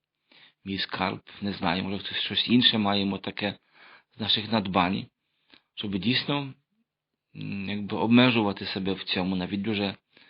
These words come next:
конкретно в цих днях, ради кращого спілкування з Ісусом,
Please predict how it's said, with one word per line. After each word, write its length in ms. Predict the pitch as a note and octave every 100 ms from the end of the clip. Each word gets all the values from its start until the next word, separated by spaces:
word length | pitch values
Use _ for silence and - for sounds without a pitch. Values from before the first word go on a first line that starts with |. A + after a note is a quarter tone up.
| _
конкретно 580 | - A2+ A2+ G#2 F#2 F#2
в 60 |
цих 200 | - F#2
днях, 500 | F2 G2 E2 - - _ _ _ _ _ _ _ _
ради 200 | G#2 G2
кращого 520 | - G#2+ C#3+ - D#3+
спілкування 680 | C3 A#2+ G2+ G#2 G2+ A2 A2
з 60 | F#2+
Ісусом, 600 | G2 - G2+ - A2+ A#2